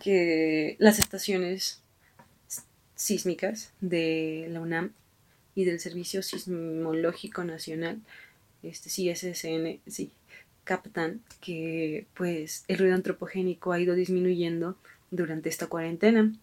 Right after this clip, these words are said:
Ah, y eso, pues, permite que tengan investigaciones un poco más exactas sobre ciertos puntos que tenían ruido o interferencia de otras ondas que emitíamos,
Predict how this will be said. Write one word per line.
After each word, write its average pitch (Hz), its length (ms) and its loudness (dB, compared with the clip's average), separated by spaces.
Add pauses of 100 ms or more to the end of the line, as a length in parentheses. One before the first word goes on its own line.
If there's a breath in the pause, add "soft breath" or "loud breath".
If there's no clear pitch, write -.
(180)
Ah, 330 220 2
y 220 100 12
eso, 202 320 4
pues, 147 220 -2
permite 175 560 0
que 147 500 -2 (320 soft breath)
tengan 185 400 6
investigaciones 170 1000 -4
un 170 120 -6
poco - 240 -8
más 170 220 -2
exactas 190 580 -2 (320 loud breath)
sobre 165 300 -4
ciertos - 360 -2
puntos 180 320 -6
que 190 100 -6
tenían 180 340 0
ruido 190 360 10
o 202 80 6
interferencia 190 680 2 (260 loud breath)
de 190 140 6
otras 165 300 0
ondas 160 240 -6
que 170 100 -6
emitíamos, 151 800 -6